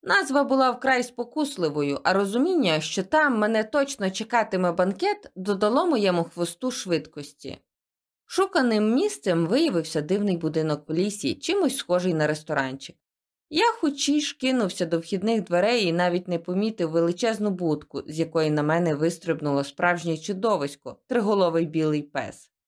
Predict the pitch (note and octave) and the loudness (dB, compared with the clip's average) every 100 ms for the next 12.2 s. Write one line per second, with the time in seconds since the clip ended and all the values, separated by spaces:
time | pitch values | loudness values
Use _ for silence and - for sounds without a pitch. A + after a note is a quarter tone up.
0 | _ - E3 G#3+ C#4+ E4+ E4+ - - F#4+ | _ -8 0 4 4 2 0 -2 -2 -4
1 | - - F#3+ G#3+ G#3+ G#3 - A#3 A#3+ F#3 | -4 -10 -2 2 2 0 -2 -2 0 2
2 | C#3+ - - F3 F3 F3 F3 E3+ F#3+ A3 | 0 -4 -2 2 2 0 0 2 2 2
3 | F#3+ F#3 E3+ E3 D3+ C#3 - C3+ - _ | 0 0 0 0 -2 -4 -6 -16 -16 _
4 | _ _ _ E3 G#3 G#3 D4+ D4 C4 - | _ _ _ 0 2 0 -2 -2 -2 0
5 | A#3 A#3 A#3 C#4 F4+ - E3+ F#3 A3 A3 | 2 2 2 0 0 -2 -2 -2 -4 0
6 | C#4 C#4 C4+ - F#3+ D3 C#3+ - E3+ G3 | 0 2 0 -2 -2 0 -2 -8 -4 0
7 | A#3+ B3 A3 - G3+ G3 F#3+ F#3+ - G3+ | 0 -2 -4 -2 -2 -2 -2 -4 0 0
8 | G3+ F3+ F#3 C#4 F4+ E4+ - - A3 A3+ | 0 -4 -2 0 -2 -2 -8 -6 -6 -6
9 | G3 F#3+ A3 B3 - B3 - - G3+ E3 | -8 -6 -2 -2 -2 -6 -6 -6 -2 -2
10 | - _ - D#3+ E3 D#3+ D#3 D#3+ D#3 D#3 | -4 _ -2 2 2 2 0 -2 -4 -8
11 | - A3 A3 F3 D#3+ E3 - F3 - C#3 | -2 -2 0 0 -2 -6 -8 -12 -4 -2
12 | B2+ B2 | -2 -4